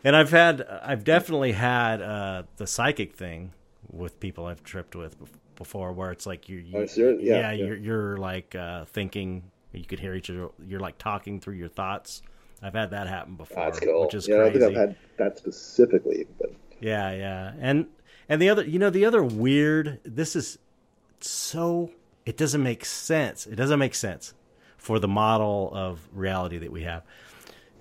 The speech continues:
Speaker 1: is that when you trip, sometimes you, one of the things it does, aside from all the other stuff, is it,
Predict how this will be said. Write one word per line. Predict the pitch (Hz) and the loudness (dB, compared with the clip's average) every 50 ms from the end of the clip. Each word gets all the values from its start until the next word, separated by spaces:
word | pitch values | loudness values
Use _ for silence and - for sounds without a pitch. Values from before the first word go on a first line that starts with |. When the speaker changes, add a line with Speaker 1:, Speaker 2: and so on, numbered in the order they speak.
| - - - - - | -20 -20 -20 -8 -6
Speaker 1:
is | 104 92 - | -6 -2 0
that | 110 101 - | 0 -2 0
when | 95 101 104 | -2 -2 0
you | 107 123 | 0 0
trip, | 120 - - - - - 180 180 165 151 151 139 - - - - - - - - - - - - - - - - - - - - - - - | -2 -2 -8 -6 0 4 6 6 8 6 6 4 0 -8 -16 -16 -18 -18 -20 -20 -20 -20 -20 -20 -20 -20 -20 -20 -20 -20 -20 -20 -20 -20 -16
sometimes | - - 127 120 113 - 98 95 92 92 98 - - - _ _ - _ _ _ _ _ _ _ _ - _ - - - - - - | -6 -2 -2 -2 0 -2 -2 -4 -4 -4 -8 -10 -14 -20 _ _ -20 _ _ _ _ _ _ _ _ -20 _ -20 -20 -20 -20 -20 -14
you, | - 117 113 110 117 - - 98 101 | -8 -6 -4 -4 -6 -6 -8 -10 -6
one | 98 104 131 147 165 | 0 2 4 6 8
of | 190 | 8
the | 190 180 | 6 6
things | - 175 170 156 127 | 6 4 4 4 2
it | 135 123 | -2 0
does, | 117 135 123 110 101 101 95 | 2 2 4 4 2 0 -2
aside | 98 92 - - 120 123 143 151 | -2 -4 0 0 2 2 2 0
from | - 151 151 143 | 0 -2 0 0
all | 139 139 | 2 2
the | 135 123 | 2 2
other | 120 123 131 | 2 0 -2
stuff, | - - - 101 92 - _ | -4 -4 -6 -6 -8 -6 _
is | - 107 104 82 92 | -8 -8 -8 -6 -8
it, | 90 - | -10 -10